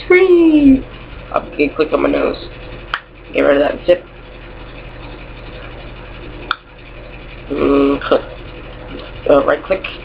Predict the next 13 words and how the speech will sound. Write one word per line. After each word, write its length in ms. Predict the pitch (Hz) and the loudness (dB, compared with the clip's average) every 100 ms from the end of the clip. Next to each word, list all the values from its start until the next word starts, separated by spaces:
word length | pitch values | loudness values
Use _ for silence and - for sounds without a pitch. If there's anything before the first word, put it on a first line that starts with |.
| - | -2
Delete. 400 | 139 175 - - - - - - - - - - - - - - - - - | 2 2 0 -10 -16 -16 -16 -16 -14 -14 -14 -14 -14 -14 -14 -14 -12 -8 2
There. 240 | 151 180 180 | 6 6 2
I 180 | - | -6
just 260 | 139 - - | -10 -10 -4
deleted 280 | - 143 139 | 0 2 2
my 160 | 139 - - | 0 0 -2
zip. 160 | - - - - - | -4 -4 -12 -10 -2
Ah, 280 | 262 269 262 | 0 2 0
I 40 | 262 | 0
deleted 200 | 240 240 | 2 2
my 160 | 220 220 | 0 0
face! 260 | 220 190 - - - - - - - | 0 -2 -10 -16 -16 -16 -14 -12 2
Bye! 340 | 277 269 233 | 4 6 6